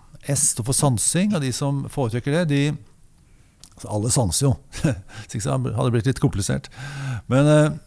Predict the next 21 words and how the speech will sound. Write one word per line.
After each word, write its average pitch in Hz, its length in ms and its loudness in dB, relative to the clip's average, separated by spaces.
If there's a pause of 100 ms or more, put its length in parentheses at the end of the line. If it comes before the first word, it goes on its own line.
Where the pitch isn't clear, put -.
(120)
de 123 120 2
som 147 140 2
har, 139 280 8
eh, 147 160 6
S - 380 2
i 143 60 -2
profilen 131 360 2
sin, 170 220 4
de 135 180 2
er 139 300 0 (560)
veldig 120 300 -2
glad 101 440 -2
i 127 60 0
detaljer, 127 580 0 (680)
veldig - 480 0
glad 120 480 0
i, 127 380 2 (680)
skal - 200 -12
vi 117 40 -6
si, 127 220 -2 (120)
eh, - 1300 -14